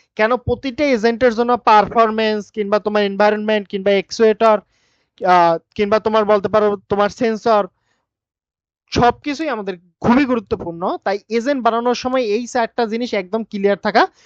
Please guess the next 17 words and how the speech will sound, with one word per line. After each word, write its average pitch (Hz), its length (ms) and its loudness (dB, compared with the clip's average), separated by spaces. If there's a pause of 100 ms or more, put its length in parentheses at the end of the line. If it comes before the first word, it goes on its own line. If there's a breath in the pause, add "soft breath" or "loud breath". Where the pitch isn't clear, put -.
(140 soft breath)
সবার 254 280 2
ক্ষেত্রে 208 280 -4
জরুরি। 165 420 -2 (720)
ধরো 220 220 2
আমরা 269 260 2 (240)
বলতে 220 320 0
পারি, 254 220 -2
আমরা 190 180 -6
যদি 180 180 -8
একটু 202 340 -8 (180)
সহজ 196 220 2
ভাষায় 214 260 -2
বলি, 208 260 0 (200)
পিয়াস 262 580 0
কি 240 120 -6
করে 262 220 -2
আমাদের 262 320 -2